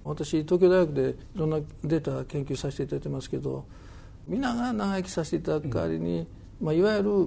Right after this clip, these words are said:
Speaker 1: ピンピンコロリっていう方は、
Speaker 2: そうですね。
Speaker 1: まあ、少なくて、
Speaker 2: うん。うん。
Speaker 1: 大部分の方が、あの、最後は大なり小なり、まあ、人のお世話になるっていうような期間を経験するっていうことも事実でございます。ま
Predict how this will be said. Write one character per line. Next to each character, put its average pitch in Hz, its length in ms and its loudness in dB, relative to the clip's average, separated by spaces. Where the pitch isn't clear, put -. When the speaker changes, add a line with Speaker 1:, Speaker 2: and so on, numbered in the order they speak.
Speaker 1:
ピ 214 80 2
ン 220 80 4
ピ 226 80 2
ン 214 60 2
コ 220 120 -4
ロ 214 100 8
リ 160 60 8
っ - 20 -6
て - 160 -6
い 139 60 0
う 101 80 0
方 - 20 0
は、 135 80 -2
Speaker 2:
そ 139 100 -4
う 139 100 -2
で 143 140 2
す 139 80 -2
ね。 143 60 -4
Speaker 1:
ま 147 120 -2
あ、 135 60 -2
少 90 180 -4
な 143 100 0
く - 120 -8
て、 - 180 -8
Speaker 2:
う - 20 -6
ん。 127 40 -8
う - 20 -12
ん。 104 120 -8
Speaker 1:
大 170 180 4
部 208 120 0
分 226 120 4
の 196 100 4
方 151 260 2
が、 143 320 -2
あ 156 60 -6
の、 139 140 -4
最 165 220 0
後 156 80 0
は 143 100 2
大 220 280 -2
な 240 120 0
り 220 80 2
小 170 200 6
な 139 100 4
り、 127 120 -2
ま 175 100 -2
あ、 - 20 -2
人 - 180 0
の 151 80 4
お 143 40 4
世 143 120 0
話 139 60 0
に 135 60 -2
な 135 100 -2
る 127 60 0
っ - 40 -8
て - 140 -8
い 139 40 0
う - 20 0
よ 170 40 0
う - 20 0
な - 20 -8
期 - 100 -8
間 139 140 -4
を 131 80 -6
経 127 140 -4
験 127 180 -4
す 107 120 -4
る 127 80 -6
っ - 20 -8
て - 220 -12
い 127 260 -6
う - 40 -8
こ 156 100 -4
と 208 80 8
も 165 100 6
事 151 120 2
実 135 240 2
で 135 40 -4
ご 123 80 -6
ざ 117 120 -6
い 117 100 -4
ま 123 120 -6
す。 - 140 -8
ま 147 60 -10